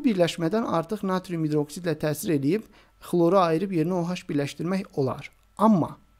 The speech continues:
bir problem var. Problem odur ki, hidrogen atomu fenil qrupuna daha möhkəm birləşib. Hidrogen atomu fenil qrupuna daha möhkəm birləşib. Bu nə deməkdir? Baxın, bu hidrogen atomu ki var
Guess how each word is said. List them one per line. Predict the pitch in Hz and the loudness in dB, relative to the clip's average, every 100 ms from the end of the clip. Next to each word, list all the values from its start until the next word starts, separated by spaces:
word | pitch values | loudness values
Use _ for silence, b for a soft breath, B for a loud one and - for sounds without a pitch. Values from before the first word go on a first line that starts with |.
| _ | _
bir | 254 | -4
problem | - 156 131 120 98 | 0 0 0 -4 -8
var. | - _ B B B B B | -14 _ B B B B B
Problem | - 180 233 285 | 2 4 4 4
odur | 226 147 | 2 0
ki, | 147 | -2
hidrogen | 143 170 190 254 | -2 0 0 0
atomu | 220 196 175 220 | 0 -2 -2 -2
fenil | 175 170 208 196 | -2 -2 -2 0
qrupuna | 165 147 156 190 233 120 - _ _ - | 0 0 -2 0 -2 -4 -10 _ _ 2
daha | 170 185 156 247 | 4 4 0 -2
möhkəm | 135 123 - 127 113 | -4 -4 -6 -8 -8
birləşib. | - - - - _ b b _ 180 | -8 -12 -14 -16 _ b b _ -8
Hidrogen | 151 175 196 190 | -2 2 2 2
atomu | 139 127 131 | 0 -4 -6
fenil | - 170 196 | -4 -4 -2
qrupuna | 185 156 156 226 196 | -2 -2 -2 -2 0
daha | 156 131 | 0 -2
möhkəm | 120 - 139 | -4 -8 -8
birləşib. | - - - - - | -8 -10 -14 -10 -2
Bu | |
nə | 254 165 | 2 2
deməkdir? | 123 131 - - B B B | 0 -6 -12 -16 B B B
Baxın, | 151 214 | -4 0
bu | 220 | 0
hidrogen | 202 202 214 254 | 0 0 0 0
atomu | 220 196 160 151 | -2 -2 -4 -2
ki | 151 | -2
var | 139 143 233 | 0 0 -2